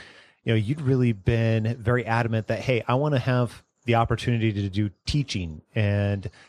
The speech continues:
uh, you know, with small groups or, or, you know, in front of people, I want the opportunity to be able to do, uh, to build relationships with people." 'Cause this is something that you enjoyed and you've mentioned it a couple of times here. And this is something that comes naturally to you. It's part of, part of your strength set.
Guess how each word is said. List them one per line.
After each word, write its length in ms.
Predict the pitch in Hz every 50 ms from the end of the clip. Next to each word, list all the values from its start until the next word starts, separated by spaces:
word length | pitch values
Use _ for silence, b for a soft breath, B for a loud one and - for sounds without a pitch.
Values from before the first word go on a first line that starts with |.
| B B -
uh, 160 | 101 98 101 107
you 80 | 110
know, 80 | 107 104
with 100 | 104 98
small 300 | - - 131 127 123 117
groups 340 | - 127 127 120 - - 113
or, 280 | 107 104 101 101 104
or, 360 | 117 127 117 107 104 104 110
you 220 | 123 123 123 123 117
know, 100 | 104 98
in 140 | 101 98 92
front 300 | - 127 123 117 - 107
of 80 | -
people, 340 | - 160 147 - - 113 104
I 80 | 101 101
want 280 | 101 110 117 110 -
the 120 | - 110 110
opportunity 640 | 107 - 113 101 - - 139 131 120 113 104 110
to 80 | 101 104
be 160 | - 113 110
able 180 | 110 107 110 104
to 120 | - - 104
do, 500 | 98 90 - 110 113 117 113 110 107 B B B B B B B _
uh, 760 | 120 101 95 95 92 92 92 92 98 120 - 65 - - 65
to 200 | - - 127 123
build 380 | 113 104 104 - 135 180 185 131
relationships 580 | 147 175 190 214 208 - 131 - 117 107 - 104
with 100 | 98 -
people." 200 | 117 101 98 -
'Cause 180 | - 98 -
this 180 | 135 131 - -
is 80 | 117
something 280 | - 139 131 - 120 117
that 160 | 113 113 110
you 160 | 110 110 131
enjoyed 480 | 127 110 98 92 113 147 180 147 107 101
and 80 | 104 107
you've 80 | 101 101
mentioned 320 | 120 131 117 - 110 107
it 80 | 107 104
a 60 | -
couple 240 | - 143 - 135 117
of 80 | 104
times 240 | - 107 104 101 -
here. 280 | - 185 190 147 117 104
And 240 | 95 95 95 - B B B B B B
this 100 | 127 123
is 60 | -
something 260 | - 147 127 - 127
that 160 | 120 120 107 -
comes 300 | - 143 135 113 95 123
naturally 400 | 123 127 - - 120 113 113 -
to 120 | - 110
you. 260 | 95 95 123 151 147
It's 120 | 117 - -
part 300 | - - 120 123 120 113
of, 260 | 98 87 - - _
part 180 | - 117 110
of 120 | 101 87 92
your 140 | 107 120 110
strength 420 | - - - 131 160 151 - -
set. 340 | - 110 101 95 92 -